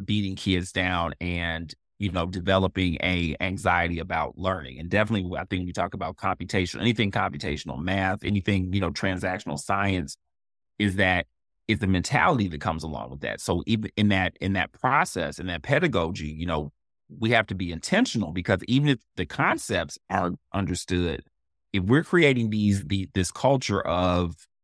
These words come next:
anxiety or "I can't," or, you know,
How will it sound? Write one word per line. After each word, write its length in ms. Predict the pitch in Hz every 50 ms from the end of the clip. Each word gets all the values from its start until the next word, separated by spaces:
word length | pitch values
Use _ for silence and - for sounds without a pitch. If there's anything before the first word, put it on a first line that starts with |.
| _ _ _ _ _ _ _ -
anxiety 760 | 104 107 104 101 92 110 110 107 110 107 98 90 85 82 78
or 320 | 71 - 87 90 87 76 -
"I 120 | 92 104
can't," 480 | 107 - - - 120 110 98 90 78 -
or, 280 | - 92 90 85 82 90
you 100 | 90 92
know, 280 | 95 87 80 73 73